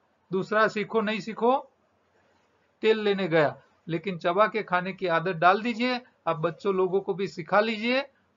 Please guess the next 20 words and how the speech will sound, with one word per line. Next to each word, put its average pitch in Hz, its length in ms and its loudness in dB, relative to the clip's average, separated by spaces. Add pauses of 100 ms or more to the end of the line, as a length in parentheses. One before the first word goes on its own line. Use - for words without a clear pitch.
(140)
और 175 340 4 (400)
जो 160 200 0
लोग 202 240 -2
चबा 180 240 4
के 240 160 -2
खाना 175 340 -2
सीख 240 300 -8
लेंगे, 170 480 -2 (220)
उन 196 120 -8
लोगों 160 380 -6
को 165 320 -8 (160)
कभी 151 300 -6
भी 190 180 -8
बीमारी 151 380 -4
नहीं 139 200 -10
आएगी, 127 400 -14 (1600)
गारंटीड 160 540 2
है। - 340 -18 (1600)
तो 180 180 6
कब्ज 214 420 6